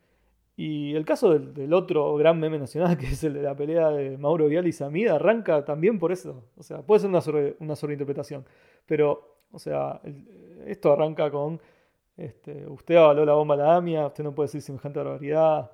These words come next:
ar-, usted se tiene que arrepentir". Hay algo como de, de lo que no se puede hablar directamente, que es tan terrible y tan, es tan, es tan demasiado, como una cosa barroca,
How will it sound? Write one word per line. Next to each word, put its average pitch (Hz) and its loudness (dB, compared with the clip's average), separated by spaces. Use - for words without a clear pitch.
ar-, 143 -10
usted - -8
se 147 -8
tiene 147 -2
que 143 -6
arrepentir". 143 0
Hay 214 4
algo 226 10
como 151 0
de, 143 -2
de 143 -8
lo 147 -2
que 143 -10
no 175 -4
se 180 -4
puede 175 2
hablar 160 2
directamente, 160 -4
que 143 -4
es - -8
tan 170 -2
terrible 165 0
y 156 -6
tan, 151 -8
es - -8
tan, 202 0
es 143 -12
tan 196 0
demasiado, 170 2
como 131 -16
una 165 -6
cosa 165 -2
barroca, 165 -2